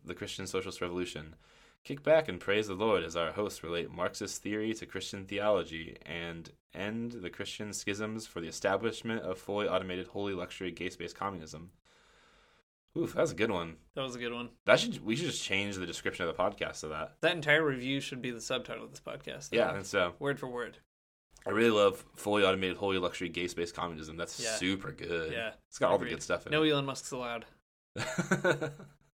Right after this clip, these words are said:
Speaker 1: No Elon.
Speaker 2: You're grounded.
Speaker 1: You gotta stay on Venus,
Speaker 2: <laughs>
Speaker 1: not s-, communist Mars.
Speaker 2: No.
Speaker 1: Yeah, the new,
Speaker 2: The Red
Speaker 1: uh,
Speaker 2: Rock.
Speaker 1: yeah, the Red Rock. In the, uh, in the new Wolfenstein game, uh,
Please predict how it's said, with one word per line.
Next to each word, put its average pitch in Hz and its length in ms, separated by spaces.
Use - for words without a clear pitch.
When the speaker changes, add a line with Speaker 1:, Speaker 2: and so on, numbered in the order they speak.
Speaker 1:
No 113 200
Elon. 107 360
Speaker 2:
You're 160 120
grounded. 160 540
Speaker 1:
You 110 160
gotta 117 160
stay 92 560
on 92 400
Venus, 85 720
Speaker 2:
<laughs> 160 100
Speaker 1:
not 104 440
s-, - 300
communist 92 440
Mars. 73 560
Speaker 2:
No. 113 180
Speaker 1:
Yeah, 107 80
the 127 80
new, 190 160
Speaker 2:
The 208 100
Red - 140
Speaker 1:
uh, 92 80
Speaker 2:
Rock. 113 280
Speaker 1:
yeah, 104 220
the 90 120
Red 98 140
Rock. 90 280
In 113 240
the, 104 280
uh, 92 160
in 87 80
the 98 60
new 123 140
Wolfenstein 120 540
game, 127 380
uh, 85 320